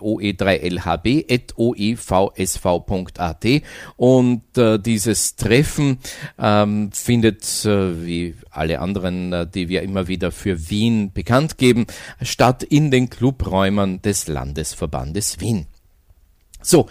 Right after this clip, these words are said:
jetzt habe ich mir das eingeteilt. Ich bleib gleich am Mikro und wir springen weiter nach Salzburg O E zwei. Am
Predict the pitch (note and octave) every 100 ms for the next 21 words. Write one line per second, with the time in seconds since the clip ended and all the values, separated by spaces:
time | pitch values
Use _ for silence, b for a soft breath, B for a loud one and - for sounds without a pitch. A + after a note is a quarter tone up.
0 | B - A#2 D3+ E3+ D#3 C3 - A2+ C3+
1 | D3 B2+ C3+ C3+ A2+ - B2 - G2+ A#2
2 | - A2 A2 D#3 C#3 D3 - B B B
3 | C3+ C3 C#3 A#2+ B2+ - - C3+ D#3 B2
4 | G#2 G#2+ A2+ F#2+ - - F#2+ A#2+ - -
5 | G#2+ G2 - F2+ - A2+ - - - -
6 | - - _ _ B B B B C#3 D3